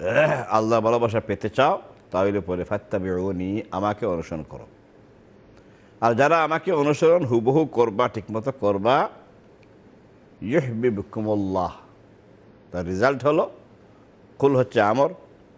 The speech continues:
আর তার জবাব হলো, জবাবে আমর, "ইউহিব্বুকুমুল্লাহ", আল্লাহ তাআলা তোমাদেরকে আসলেই ভালোবাসবেন।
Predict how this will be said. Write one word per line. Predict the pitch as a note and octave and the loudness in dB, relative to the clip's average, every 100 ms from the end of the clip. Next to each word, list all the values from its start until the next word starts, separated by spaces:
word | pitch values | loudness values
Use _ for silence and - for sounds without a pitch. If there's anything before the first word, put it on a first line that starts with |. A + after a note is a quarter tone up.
| - | -6
আর | F#2 | -4
তার | F#2 G2 D#2+ | 0 0 2
জবাব | G2+ B2 | 2 4
হলো, | A#2+ G#2 G2 - - - | 4 2 0 -6 -20 -10
জবাবে | F2+ G#2+ A#2 A2+ | -2 2 4 4
আমর, | A2 D#3+ - - - - - | 2 -2 -6 -20 -20 -14 0
"ইউহিব্বুকুমুল্লাহ", | F3 F#3+ F3+ F3 D#3 D#3+ E3 D#3+ D3+ A2 - - | 2 2 0 0 0 2 2 4 2 2 -4 -2
আল্লাহ | A#2+ C3+ | 0 2
তাআলা | C3+ B2 | 2 2
তোমাদেরকে | A2+ A2 A2+ - C3 | 0 0 -2 -2 -2
আসলেই | F#2+ A#2 A#2 | -2 -2 0
ভালোবাসবেন। | G2 F#2+ E2+ D#2 D#2 | 0 0 -2 -6 -10